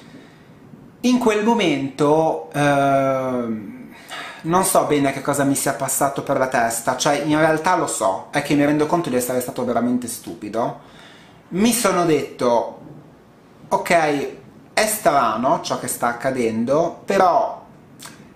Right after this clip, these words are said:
deve essere veramente messo male." Io economicamente in questo momento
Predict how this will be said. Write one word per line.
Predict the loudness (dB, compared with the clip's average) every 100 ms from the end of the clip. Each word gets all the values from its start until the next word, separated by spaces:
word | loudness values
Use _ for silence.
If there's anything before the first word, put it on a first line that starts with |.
| -20 -20 -20 -20 -20 -18
deve | -4 0 4 4
essere | 2 0 2 2
veramente | 2 2 2 2 -2 -2 2 2 2
messo | -2 0 2 0 0
male." | 2 2 2 0 2 2 -2 -12 -8
Io | 0 2 4 2 -4 0
economicamente | 0 2 0 0 0 0 0 2 2 0 0
in | 0
questo | -2 -4 0
momento | 2 2 2 0 0 0 0 -2